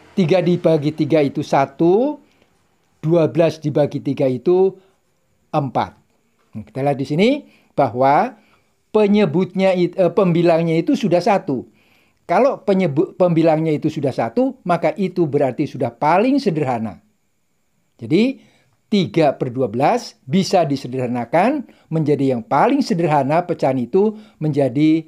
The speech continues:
satu per empat. Kemudian, yang lain. Yang ketiga, misalnya empat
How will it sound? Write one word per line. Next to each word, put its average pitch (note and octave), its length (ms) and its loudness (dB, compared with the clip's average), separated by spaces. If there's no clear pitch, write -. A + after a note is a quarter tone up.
satu D3 800 -4
per A#2+ 120 -4
empat. A2 360 -6
Kemudian, F3+ 720 2
yang D#3+ 240 0
lain. C#3 560 0
Yang F3 440 0
ketiga, F#3 600 0
misalnya E3 880 -2
empat E3 720 -2